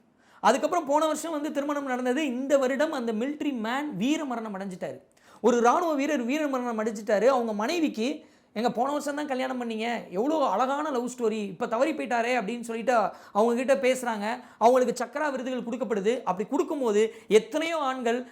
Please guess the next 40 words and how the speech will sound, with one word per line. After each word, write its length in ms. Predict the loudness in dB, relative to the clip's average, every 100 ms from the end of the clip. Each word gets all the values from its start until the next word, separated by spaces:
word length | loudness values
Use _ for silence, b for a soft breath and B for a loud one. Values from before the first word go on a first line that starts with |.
| -4
"சகோதரி 480 | 0 0 0 0
வாழ்த்துக்கள், 600 | 2 2 0 -2 -2 -2
நீங்க 300 | -2 -4 -2
பிரேவ் 180 | 0 0
கேர்ள், 340 | 2 2 2 -2
உங்க 220 | -4 -2
கூட 160 | 0 2
நாங்க 280 | 2 0 0
இருக்கோம், 280 | 0 0 0
உங்க 140 | 0
கூட 160 | 0 0
இந்தியா 360 | -2 -2 -2
இருக்கு" 260 | -2 -2 -4
அப்படின்னு 180 | -4 -6
சொல்லிட்டு 320 | -6 -4 -2
எத்தனையோ 540 | -2 -2 -6 -4 -2
ஆண்கள் 380 | 0 0 -2 -2
வந்து 160 | -4 -4
கமெண்ட்ல 340 | -4 -4 -6
போட்டாங்க. 340 | -6 -6 -4 -6 B B B
ஆனா 220 | -4 -2
ஒரு 180 | -2 -4
சில 200 | -6 -6
ஆண்கள், 380 | -6 -6 -8 -10 b -16
"நீங்க 240 | -14 -10
பார்க்கறதுக்கு 360 | -10 -8 -8 -6
ரொம்ப 220 | -6 -4
அழகா 220 | -4 -4
இருக்கீங்க, 400 | -8 -10 -14 -16 -18 _ b b
ரொம்ப 260 | -6 -4 -4
கியூட்டா 320 | -4 -4 -2
இருக்கீங்க, 420 | -4 -6 -10 -12 -16 b
நான் 120 | -2 0
உங்களை 160 | 0
கல்யாணம் 340 | 0 -2 -2 -4
பண்ணிக்கிறேன், 380 | -4 -4 -8 -16 -6
நீங்க 300 | -4 0 2
கவலைப்படாதீங்க, 560 | 2 2 0 -2 -6 -10 _
நான் 240 | 0 2
இருக்கேன், 320 | 2 0 -4